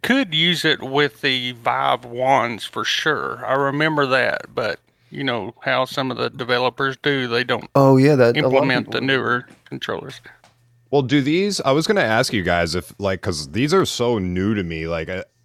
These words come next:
Speaker 3: and I know there's a lot of different models. Are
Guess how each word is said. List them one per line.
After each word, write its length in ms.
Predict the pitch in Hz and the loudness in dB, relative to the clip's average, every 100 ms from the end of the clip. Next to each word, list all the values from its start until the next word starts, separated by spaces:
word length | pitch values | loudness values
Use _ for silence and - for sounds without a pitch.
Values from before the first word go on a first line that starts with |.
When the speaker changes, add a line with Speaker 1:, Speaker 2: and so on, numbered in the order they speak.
| - 85 90 - | -20 -18 -14 -10
Speaker 3:
and 180 | 95 90 | -6 -4
I 80 | |
know 140 | 92 123 | -2 -2
there's 100 | 110 | 0
a 60 | |
lot 200 | 98 92 | 2 0
of 100 | 87 85 | 0 -2
different 440 | 87 85 78 71 _ _ _ _ - | -4 -6 -8 -12 _ _ _ _ -14
models. 800 | 80 73 76 85 80 69 69 - | -8 -2 2 2 0 -4 -8 -8
Are 240 | 78 78 | -6 -6